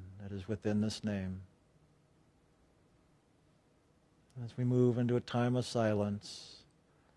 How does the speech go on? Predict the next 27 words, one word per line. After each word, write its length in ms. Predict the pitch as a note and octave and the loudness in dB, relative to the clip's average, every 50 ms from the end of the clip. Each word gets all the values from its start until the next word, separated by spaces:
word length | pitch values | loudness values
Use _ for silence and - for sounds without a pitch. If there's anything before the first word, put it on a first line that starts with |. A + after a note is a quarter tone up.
| _ _ _ _ _ _ _ _ _ _ - | _ _ _ _ _ _ _ _ _ _ -4
just 260 | D#3 D#3 D3 - - | -4 -4 -4 -4 -12
keep 260 | - - D#3 D3 - | -4 -4 -4 -4 -2
coming 300 | - D#3+ D3 D3 D3 C#3+ | -2 0 2 2 2 6
back 400 | B2+ C#3 C3 B2 A#2 G#2+ G2 - - - - - - - - | 8 10 10 10 8 6 2 -2 -8 -18 -18 -18 -18 -20 -18
to 100 | - - | -14 -6
the 140 | G#2+ A#2+ A#2+ | -2 -2 0
seat 240 | - - - A#2+ A#2 | 0 0 0 4 6
of 100 | B2+ B2 | 6 6
the 100 | B2+ B2 | 6 4
soul, 520 | - - - A#2+ A2+ A2 G#2+ G#2 G2+ G2+ G2+ G2+ G2+ F#2+ - _ _ _ _ _ _ _ _ _ _ _ _ _ _ _ _ _ | 2 2 4 4 6 6 4 4 2 -2 -6 -10 -16 -18 -20 _ _ _ _ _ _ _ _ _ _ _ _ _ _ _ _ _
allowing 460 | A#2+ A#2 A#2 A#2 A#2 A#2+ B2 B2 B2 | 0 4 6 6 6 6 6 4 4
the 80 | B2 A#2+ | 4 4
loving 420 | A#2 A#2 A#2 A#2 A2+ A#2+ A#2+ A#2+ | 6 6 6 6 6 4 2 2
to 140 | A2+ - - | 0 -2 0
wake 260 | A2+ A#2+ A#2 A2 - | 4 4 4 4 4
up 240 | A#2 A2 G#2+ G#2+ G#2 - _ _ - - _ _ _ _ _ - | 2 4 4 2 0 -4 _ _ -20 -20 _ _ _ _ _ -10
and 120 | A2+ A2 | -6 -2
you 260 | G#2+ A#2 A#2 A#2 A#2 A2+ | 0 2 2 2 2 0
to 180 | - - B2 A#2 | -2 -4 -2 0
awaken 560 | A#2 A2 A#2 A#2 A#2 - - G2+ F#2 F#2 F2+ F2+ F#2+ - - _ _ _ _ _ _ _ _ _ _ _ _ - | 4 4 6 4 4 2 -2 -4 -4 -4 -6 -8 -14 -18 -20 _ _ _ _ _ _ _ _ _ _ _ _ -6
to 40 | |
your 100 | - A2+ | -6 -2
divine 440 | G#2 A#2 G#2+ G#2 A2 A2 A2+ A2 A2 | 0 0 2 2 4 4 4 4 4
knowing 440 | A2 A2+ A2 A2+ A2+ A2 A2+ A2 A2 | 4 4 4 2 2 2 0 -2 -4
of 100 | A2+ G#2 | -6 -6
your 140 | A2 A2+ A2 | -4 -4 0
oneness, 920 | G2+ G#2+ G#2+ G#2+ A2 A2 A2 A2 A2 - - - - - - - - - | 2 2 2 4 2 2 0 -2 -4 -6 -10 -12 -12 -14 -16 -16 -18 -20